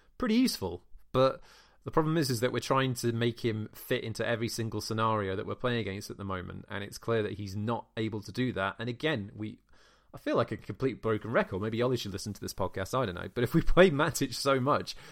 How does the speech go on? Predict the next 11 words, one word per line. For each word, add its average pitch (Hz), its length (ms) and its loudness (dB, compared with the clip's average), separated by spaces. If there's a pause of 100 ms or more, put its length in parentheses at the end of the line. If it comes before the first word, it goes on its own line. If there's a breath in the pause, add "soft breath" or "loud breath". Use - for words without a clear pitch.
(100)
he 135 100 2
looks 156 220 0
tired 156 280 6
and 131 80 0
he 135 60 2
gives 165 200 2
the 165 80 -2
ball 185 320 8
away. 90 300 0 (300 loud breath)
You - 80 -4
know, 160 140 0